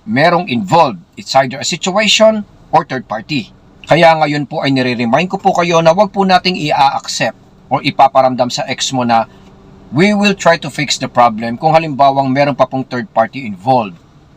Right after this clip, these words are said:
By nature kasi, tulad ng sinasabi ko parati, bababa po ang tingin niya sa atin. Siyempre po, magiging less valuable po tayo. Kaya always advisable na kung halimbawang babalik po kayo sa isa't isa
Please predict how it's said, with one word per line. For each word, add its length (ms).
By 160
nature 320
kasi, 480
tulad 220
ng 80
sinasabi 480
ko 80
parati, 600
bababa 680
po 240
ang 160
tingin 320
niya 60
sa 0
atin. 260
Siyempre 320
po, 160
magiging 640
less 240
valuable 540
po 160
tayo. 400
Kaya 320
always 560
advisable 880
na 160
kung 160
halimbawang 560
babalik 560
po 80
kayo 160
sa 160
isa't 240
isa 320